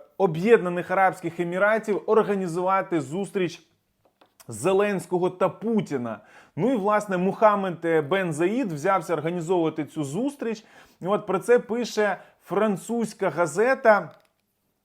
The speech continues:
точніше так, е, ліванське видання французькою мовою Ель Ор-,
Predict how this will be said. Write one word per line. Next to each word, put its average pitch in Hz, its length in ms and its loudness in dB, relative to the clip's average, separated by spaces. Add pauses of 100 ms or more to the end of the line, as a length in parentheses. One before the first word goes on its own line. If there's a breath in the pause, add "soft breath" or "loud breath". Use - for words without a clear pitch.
(120)
точніше 185 400 -2
так, 170 280 4 (240 loud breath)
е, 127 220 -2
ліванське 196 720 2
видання 180 600 2
французькою 175 800 -2
мовою 220 500 2
Ель 180 180 4
Ор-, 170 160 -2